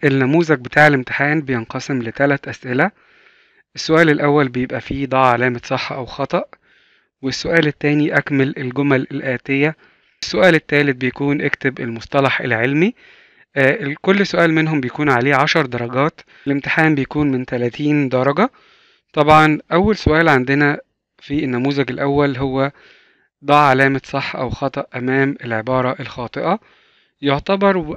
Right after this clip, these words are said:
العالم ويليام تاينر متخصص في مجال علوم الإنسان الثقافية، دي صح ولا خطأ؟ شاطرين، طبعا دي صح. المواطنة الرقمية هي القدرة على استخدام التكنولوجيا بطريقة أخلاقية ومسؤولة،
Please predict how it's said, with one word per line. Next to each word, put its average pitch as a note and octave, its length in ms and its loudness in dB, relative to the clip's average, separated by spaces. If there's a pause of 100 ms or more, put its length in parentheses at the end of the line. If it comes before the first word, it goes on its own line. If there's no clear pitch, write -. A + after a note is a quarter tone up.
العالم C#3+ 540 2
ويليام D3 380 0
تاينر C#3+ 720 -2
متخصص - 840 -10
في C3 180 -2
مجال C3 400 0
علوم C3+ 420 -2
الإنسان C3+ 600 -4
الثقافية، A#2+ 720 -8
دي B2+ 120 -12
صح D3+ 300 -6
ولا B2+ 200 -2
خطأ؟ C3 340 -10 (440)
شاطرين، G3 420 2
طبعا C#3+ 360 2
دي D3 140 -4
صح. - 440 -2 (580)
المواطنة C#3+ 540 0
الرقمية D3+ 480 -2
هي C3+ 160 -2
القدرة D#3+ 400 -4
على A#2+ 200 0
استخدام B2 540 -6
التكنولوجيا C3 720 -6
بطريقة B2 560 -8
أخلاقية B2+ 540 -8
ومسؤولة، D#3 520 -4